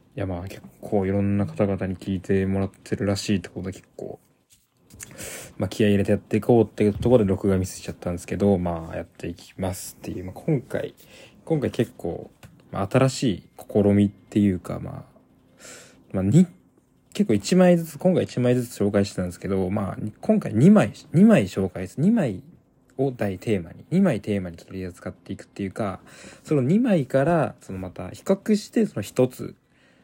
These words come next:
こういう表現もあるよね、みたいなのを、また見ていくっていうのでやっていきます。で、今回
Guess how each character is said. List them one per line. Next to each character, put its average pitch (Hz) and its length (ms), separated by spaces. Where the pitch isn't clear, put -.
こ - 180
う 110 60
い 107 140
う 104 140
表 110 260
現 95 80
も 95 100
あ 98 60
る 95 80
よ 90 80
ね、 90 100
み 85 120
た 90 140
い 90 80
な 90 140
の 107 240
を、 - 140
ま 107 160
た 95 80
見 107 140
て 104 80
い 90 80
く - 140
っ - 40
て - 180
い - 40
う - 40
の 107 120
で 113 220
や 95 120
っ - 40
て - 140
い 92 60
き - 80
ま - 160
す。 - 160
で、 160 240
今 151 160
回 - 180